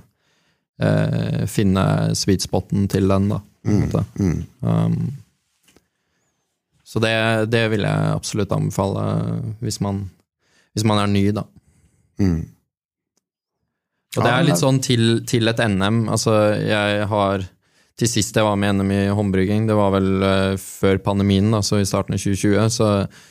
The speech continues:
Speaker 1: så, så logga jeg alle oppskriftene jeg prøvde i et, eh, Excel-ark med, med hva jeg varierte og hvordan det smakte og mål på ekstraksjon og sånne ting.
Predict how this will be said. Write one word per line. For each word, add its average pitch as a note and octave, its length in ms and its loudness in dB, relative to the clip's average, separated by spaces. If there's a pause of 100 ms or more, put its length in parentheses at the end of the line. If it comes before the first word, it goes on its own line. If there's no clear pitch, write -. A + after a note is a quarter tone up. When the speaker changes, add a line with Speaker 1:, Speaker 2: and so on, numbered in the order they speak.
Speaker 1:
så, - 180 -4
så A2 200 -2
logga A2 640 0
jeg G2 80 2
alle G2 160 0
oppskriftene G2+ 440 -2
jeg F#2 120 -2
prøvde G2 260 2
i F#2+ 60 2
et, - 160 -4 (100)
eh, G2+ 140 4 (100)
Excel-ark G#2 720 -2
med, G2 560 2 (1000)
med A2+ 120 2
hva G#2+ 180 0
jeg G2+ 120 2
varierte G2+ 420 0
og G2+ 80 0
hvordan G2 300 2
det F#2 80 -2
smakte - 420 -2 (160)
og G2+ 100 2
mål F#2+ 220 2
på G2+ 80 -2
ekstraksjon A2+ 640 0
og A2 140 0
sånne G#2 180 -2
ting. C#3+ 220 2